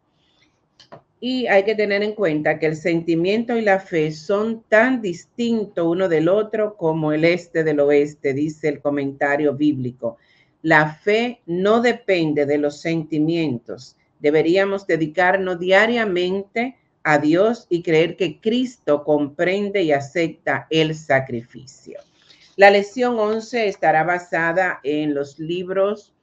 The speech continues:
eh, de Primera de Samuel, libro de Efesios, Mateo, Juan, Primera de Pedro. Y el versículo de memoria, el verso central,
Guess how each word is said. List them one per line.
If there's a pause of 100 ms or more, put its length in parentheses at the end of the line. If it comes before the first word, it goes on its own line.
(420)
eh,
de
Primera
de
Samuel,
libro
de
Efesios,
Mateo, (300)
Juan, (140)
Primera
de
Pedro. (400)
Y (160)
el
versículo
de
memoria,
el
verso
central,